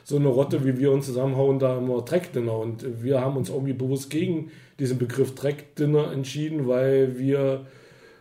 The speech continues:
äh, bewusst es anders machen wollten. Also wir kannten noch schon ein paar Leute von anderen Trackdinnern und, ähm, wir fanden dieses Wechseln von, äh,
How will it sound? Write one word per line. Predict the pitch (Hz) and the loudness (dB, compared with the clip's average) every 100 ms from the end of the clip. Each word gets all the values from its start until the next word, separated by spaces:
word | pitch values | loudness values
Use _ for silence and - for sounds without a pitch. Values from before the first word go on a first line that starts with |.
| _ | _
äh, | - 131 135 131 127 127 127 - | 0 4 6 6 4 2 0 -2
bewusst | 135 131 165 - | 0 2 0 -4
es | - | -10
anders | - 175 190 - | -6 0 0 0
machen | 120 110 113 | -4 -4 -4
wollten. | 107 107 107 110 110 110 | -2 -2 -4 -6 -10 -8
Also | 107 107 113 110 113 113 | -8 -6 -6 -8 -8 -8
wir | 117 117 | -6 -6
kannten | 117 135 196 | -2 -4 -2
noch | 175 | -4
schon | - 160 | -4 -6
ein | 147 | -4
paar | 147 | -4
Leute | 143 147 147 151 147 - 135 | -2 -2 0 -2 -2 -6 -12
von | 135 123 | -10 -8
anderen | 113 123 117 | -6 -6 -6
Trackdinnern | - 135 - - 143 147 147 147 - - - - - _ - | -8 -10 -12 -8 -2 0 0 -6 -14 -20 -20 -20 -20 _ -6
und, | 127 123 123 | 0 0 0
ähm, | 151 120 123 120 135 - - - | -2 0 0 -2 -6 -10 -14 -14
wir | 120 123 | -4 -2
fanden | 131 147 135 | 0 0 -2
dieses | 123 123 120 117 131 | -2 -2 -2 0 -2
Wechseln | 143 - 147 135 135 | -2 2 4 4 2
von, | 127 123 123 123 123 | -2 -4 -2 -4 -4
äh, | 113 117 117 120 | -4 -4 -4 -6